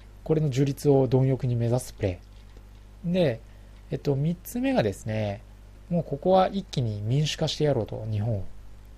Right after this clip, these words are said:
早々に。で、連合国側で、えー、参戦し-、するなり、まあ、中立国としてね、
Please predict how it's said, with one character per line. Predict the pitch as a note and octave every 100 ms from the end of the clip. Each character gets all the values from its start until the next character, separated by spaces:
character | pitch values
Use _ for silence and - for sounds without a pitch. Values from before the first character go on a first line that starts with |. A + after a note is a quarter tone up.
| -
早 | - A2+
々 | - G2+
に。 | F#2+ - - - - - - - - - - - - - - - - -
で、 | E3+ D#3+
連 | D3 D#3
合 | D#3 C#3+
国 | C#3+ B2+ C3+
側 | C3+ B2
で、 | A#2+ B2
え | B2 A#2 A2+
ー、 |
参 | - A#2+
戦 | A2+ A2+ A2
し-、 | - -
す | -
る | B2+
な | G#2+ G2
り、 | F#2+ - - - - -
ま | A#2+
あ、 | G2 - - - - - -
中 | - C#3
立 | B2+ -
国 | - A2+
と | -
し | G2
て | -
ね、 | A2 D3